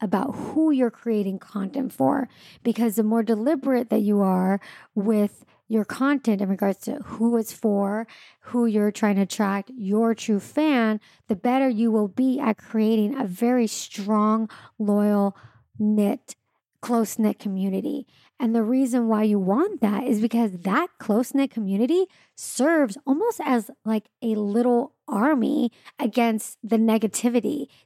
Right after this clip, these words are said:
These are your ride and dies. And you know, a lot of the big guys have that,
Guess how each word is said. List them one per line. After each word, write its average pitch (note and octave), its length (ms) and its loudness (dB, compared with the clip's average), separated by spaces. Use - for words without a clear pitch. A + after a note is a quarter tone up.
These D4 280 0
are E4+ 80 0
your B3+ 200 0
ride A3 340 0
and A3+ 160 0
dies. A#3+ 420 -2
And B3 160 0
you C#4+ 80 2
know, F#4+ 200 0
a E4 40 -2
lot D#4+ 140 2
of D4 60 -2
the D#4 60 2
big C4 280 -2
guys F#3+ 360 -2
have F#3 260 -8
that, C4+ 280 -6